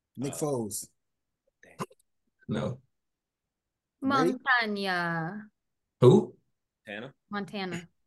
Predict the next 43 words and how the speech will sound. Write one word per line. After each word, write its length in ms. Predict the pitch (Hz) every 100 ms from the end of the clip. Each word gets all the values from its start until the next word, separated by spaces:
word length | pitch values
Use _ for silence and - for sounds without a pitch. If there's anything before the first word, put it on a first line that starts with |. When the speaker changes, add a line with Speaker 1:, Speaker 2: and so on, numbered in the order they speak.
| _ -
Speaker 3:
No. 300 | 175 92 92 - _ _ 117
Speaker 1:
Brady? 440 | 139 240 277 - _ _ _ -
Speaker 3:
Yeah. 300 | 101 98 92 95 _ _ _ _
Speaker 2:
It 60 | 208
was 140 | 208
Brady. 180 | - 123
Speaker 3:
Five 160 | 131 127
hundred 220 | 135 131
and 100 | 127
five. 400 | 123 107 98 110 - _ _ -
Speaker 2:
Oh, 120 | 165
was 100 | 180 175
that 140 | 143
Tampa 220 | 175 160
Bay? 220 | 170 247 294 _ _ _ _ _ _ -
Speaker 3:
No, 360 | 123 117 123
I 100 | 123
think 200 | 127 180
it's 100 | 156
when 140 | 135 131
he 100 | 117
lost 240 | 107 123
to 40 | 104
Foles. 380 | 110 104 104 - _
Speaker 1:
Yeah, 300 | 151 151 147
it 20 | 143
was 80 |
the 60 | 151
one 80 | 160
Speaker 3:
What 100 | 131
Super 160 | 160
Speaker 1:
against 80 | 147
Speaker 3:
Bowl 140 | 147 143
is 60 |
Speaker 1:
Foles. 20 | 143
Speaker 3:
that? 280 | 143 - - _ _ -
I, 80 | 127 127 135
I, 80 | 131
what 120 | 147
is 160 | 143 123
L 240 | 127 123 113
I 100 | 113
I? 340 | 117 113 107